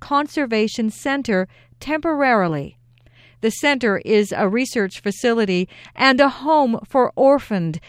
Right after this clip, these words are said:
injured, or problem polar bears. Hudson will later be moved to the Journey to Churchill exhibit that will open at the zoo in twenty fourteen. And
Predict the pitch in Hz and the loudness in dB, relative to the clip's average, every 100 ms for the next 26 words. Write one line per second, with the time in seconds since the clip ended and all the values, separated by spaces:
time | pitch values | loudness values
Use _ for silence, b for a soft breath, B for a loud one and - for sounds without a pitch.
0 | b - 277 277 226 208 196 202 b b | b -4 0 0 0 0 -2 -4 b b
1 | 247 247 - 277 285 320 226 170 147 - | 2 2 -2 -2 0 0 0 -2 -4 -6
2 | 220 185 165 151 135 156 143 139 156 - | 0 2 2 -2 -2 -2 -2 -6 -10 -16
3 | - _ b b b b b 247 240 - | -20 _ b b b b b 0 0 0
4 | 214 180 - 190 196 190 220 254 247 190 | -2 -2 -2 0 2 2 2 2 2 2
5 | 190 180 202 220 208 202 202 - 247 214 | 0 2 4 4 4 0 -10 -4 -2 0
6 | 208 165 240 254 262 254 240 233 214 - | 0 0 0 0 0 -2 -2 -4 -4 -4
7 | 349 381 - 247 196 196 175 - 160 175 | -4 -4 -4 -2 0 -2 -4 -2 0 0
8 | 220 b b b b 202 185 214 - 233 | -4 b b b b 0 2 0 2 2
9 | 254 247 226 185 262 - 349 269 196 160 | 2 0 -2 -2 -2 0 -2 0 0 0
10 | 160 190 b b 233 226 - 247 254 269 | -2 -6 b b -2 -2 -2 -4 -4 -6
11 | - 254 262 - 294 277 175 135 131 - | -2 -2 -2 -4 -6 -4 -2 -4 -10 -16
12 | _ _ _ _ _ _ _ _ b b | _ _ _ _ _ _ _ _ b b
13 | b b 254 240 226 | b b 2 2 2